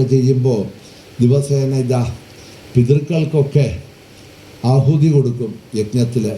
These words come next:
ഇദ്ദേഹം. അപ്പോൾ പിതൃക്കൾക്ക് യജ്ഞത്തിൽ ആഹുതി കൊടുക്കുമ്പോൾ ഇദ്ദേഹത്തിന് അച്ഛൻ്റെ ഭാഗത്തുള്ള പിതൃക്കൾ ദേവന്മാരാണ്, അമ്മയുടെ ഭാഗത്തുള്ള പിതൃക്കളൊക്കെ അസുരന്മാരാണ്. അപ്പോൾ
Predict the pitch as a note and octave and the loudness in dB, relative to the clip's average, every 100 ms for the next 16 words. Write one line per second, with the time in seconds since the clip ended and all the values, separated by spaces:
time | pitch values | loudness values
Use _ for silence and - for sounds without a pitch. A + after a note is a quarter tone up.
0 | - - G#2 G#2+ G#2+ G#2 A#2 - - - | -12 -10 -4 0 0 0 -4 -8 -20 -18
1 | - A#2+ C#3 C3 A#2+ C3+ D#3+ D#3 - D#3+ | -6 0 2 2 2 0 0 -2 -2 -2
2 | D#3+ D#3+ - - - D3 C#3 D#3 C#3+ D#3+ | -2 -6 -16 -20 -4 0 0 -2 -4 -2
3 | D3+ C#3+ C3+ D3 D#3 D3+ C#3 C#3+ C#3 A#2+ | 0 2 2 2 0 0 2 4 4 2
4 | A#2+ - - - B2 C#3 D#3+ D3+ D3 D3+ | 0 -6 -10 -2 0 2 0 0 -2 -4
5 | D#3 D#3 D3+ - - - C#3 - F3 E3+ | -4 -6 -12 -20 -20 -8 -8 -2 0 0
6 | F3 D3+ D#3+ D#3+ D3+ D#3+ D#3 C#3+ C#3 C#3+ | 0 0 0 -2 -4 -2 0 0 2 0
7 | D3+ C#3+ B2 A#2+ A#2+ B2+ C3+ A#2+ G#2+ G2 | 2 2 2 2 2 2 2 0 -2 -6
8 | G2 - - A2 C3+ D#3 E3 D#3 D3+ D#3+ | -8 -12 -12 -2 0 2 2 0 -2 -2
9 | D3+ D#3 D3+ C#3+ C3+ C#3+ D#3 D3 D3 E3+ | -4 -4 -2 0 0 -2 0 -2 0 -2
10 | G#3 - - - B2 - C#3 C3+ C3 A#2 | -2 -6 -18 -6 -2 2 2 2 -2 -4
11 | G#2+ G2 G2+ G#2 - - - D#3 B2 E3 | -4 -4 -6 -10 -16 -20 -10 -4 -2 0